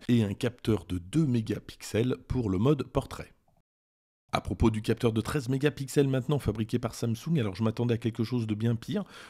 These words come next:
Euh, finalement, même si, bon, c'est pas un photophone, on arrive quand même à sortir quelques photos correctes,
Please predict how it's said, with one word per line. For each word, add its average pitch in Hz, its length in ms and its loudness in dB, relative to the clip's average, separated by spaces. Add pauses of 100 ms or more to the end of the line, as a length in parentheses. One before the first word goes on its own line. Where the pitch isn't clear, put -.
(100)
Euh, 101 160 4
finalement, 123 440 2
même 107 220 2
si, 101 320 -6
bon, 85 260 -10
c'est - 220 -12
pas 92 160 -4
un 98 80 -6
photophone, 113 540 -2 (260)
on 104 160 4
arrive 139 300 2
quand 117 120 2
même 113 180 2
à 95 40 -2
sortir - 380 -8
quelques 90 240 -4
photos 95 340 -6
correctes, 101 460 -2